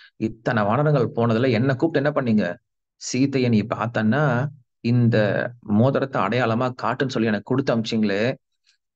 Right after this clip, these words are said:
அப்பவே எனக்கு தெரியும் நான் சீதையை பார்த்துட்டேன் அப்படின்னு தெரியும். ஏன்னா நீங்க எனக்கு ஆசீர்வாதம் பண்ணி அனுப்பிச்சிருக்கீங்க. நீங்க விட்ட ராம பானம் நான், ராம பானம் என்னைக்குமே இலக்க போய் அடிச்சுட்டு தான் வந்து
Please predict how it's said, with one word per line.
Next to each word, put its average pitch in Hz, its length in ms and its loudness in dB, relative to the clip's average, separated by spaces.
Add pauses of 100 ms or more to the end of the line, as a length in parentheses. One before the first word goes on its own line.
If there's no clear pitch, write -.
(220)
அப்பவே - 520 -2
எனக்கு 117 220 -2
தெரியும் 127 280 2 (300)
நான் 107 220 -2
சீதையை 131 320 0 (140)
பார்த்துட்டேன் 120 540 0
அப்படின்னு 113 280 -2
தெரியும். 104 220 -2 (100)
ஏன்னா 123 120 -4 (200)
நீங்க 147 320 2
எனக்கு 123 260 -2
ஆசீர்வாதம் 135 460 0
பண்ணி 127 160 -2
அனுப்பிச்சிருக்கீங்க. 107 520 -2 (680)
நீங்க 135 380 2 (100)
விட்ட 120 180 0 (140)
ராம 131 300 2 (100)
பானம் 117 380 0
நான், 98 180 -2 (340)
ராம 139 320 0 (100)
பானம் 135 340 0 (140)
என்னைக்குமே 135 380 0 (100)
இலக்க 139 380 0
போய் 131 180 0
அடிச்சுட்டு 117 380 0
தான் 123 120 2
வந்து 117 160 -2